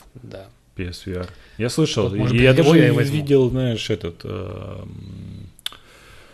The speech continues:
Speaker 2: э, контроллер пальцев,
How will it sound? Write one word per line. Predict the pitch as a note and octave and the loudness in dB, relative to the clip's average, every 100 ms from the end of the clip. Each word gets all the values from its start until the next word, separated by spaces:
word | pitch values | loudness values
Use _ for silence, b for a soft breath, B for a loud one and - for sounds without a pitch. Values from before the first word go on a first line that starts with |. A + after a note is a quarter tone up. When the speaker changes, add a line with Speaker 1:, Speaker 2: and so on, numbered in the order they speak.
| b b _ - | b b _ -12
Speaker 2:
э, | F#2 F#2+ F#2+ - | -8 -6 -8 0
контроллер | A#2+ A2 D3+ C3+ G2+ F#2 F#2 | 2 4 6 8 6 2 -4
пальцев, | - B2 A2+ - F#2 - | 2 4 4 -2 -8 -12